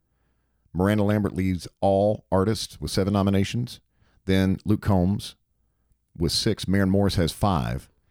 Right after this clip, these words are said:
Dan and Shay, four. Carly Pierce has four nominations. Ashley McBryde has three nominations. And Keith Urban has three. Justin Bieber also has three C M A nominations this year. Why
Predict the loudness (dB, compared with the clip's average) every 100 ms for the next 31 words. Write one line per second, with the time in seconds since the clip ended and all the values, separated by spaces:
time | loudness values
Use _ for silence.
0 | _ -8 -2 0 0 -2 -2 -2 -2 -2
1 | -2 0 -2 -8 -14 _ _ _ _ _
2 | _ _ _ _ _ -4 0 2 0 -2
3 | -2 0 0 0 -4 -10 -14 -4 -2 -2
4 | -2 0 0 0 -2 -2 -4 -8 -10 -10
5 | -8 -6 -4 -4 -4 -4 -4 -4 -10 -14
6 | _ _ _ _ _ _ _ _ _ _
7 | _ -4 -2 -2 -12 _ _ -2 0 2
8 | 0 0 -2 -2 -6 -6 -10 -18 _ -8
9 | -8 -4 -2 0 0 -2 -6 -6 -6 -6
10 | -8 _ _ _ -4 -4 -2 -2 0 0
11 | -4 -12 _ _ _ -2 0 -2 -6 -6
12 | -4 -2 -2 -2 -2 0 -2 -2 -2 -4
13 | -8 -14 -14 -12 -14 -16 _ _ _ _
14 | _ _ _ _ _ _ _ _ _ -4
15 | -2 -2 -8 -14